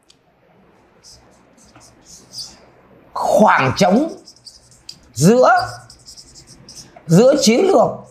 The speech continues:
và thực thi, tức là giữa cái ý định của các bạn, chiến lược và thực thi càng lúc càng dài. Cái khoảng trống nó cứ dài như thế này. Ngày xưa mình định thì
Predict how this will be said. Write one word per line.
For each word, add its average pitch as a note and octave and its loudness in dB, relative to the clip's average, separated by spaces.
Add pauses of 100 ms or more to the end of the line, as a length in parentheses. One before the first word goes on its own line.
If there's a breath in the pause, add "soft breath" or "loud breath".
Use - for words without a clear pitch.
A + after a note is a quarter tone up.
(120)
và F#3+ 0
thực F#3 0
thi, G#3 0 (320)
tức D#4 -2
là A#3+ 0
giữa G3+ 0
cái A#3 -10
ý D#4 0
định D4 -2
của D#3+ -8
các G3+ -8
bạn, A3 -4 (600)
chiến A3 0
lược G3+ -2
và D#3 -4
thực D#3 -12
thi F3 -8 (1900)
càng A#3+ 0
lúc A4 0 (280)
càng G#3+ 2
dài. E3 0 (1700)
Cái D#4+ 0
khoảng D3+ 0
trống G#3 2
nó G4+ 0
cứ G4 0
dài D#4 0
như D4 -2
thế E4+ -4
này. B3 -10 (520 soft breath)
Ngày G3 0
xưa B3 0
mình G3 -2
định A3+ -2 (1200)
thì G#3 0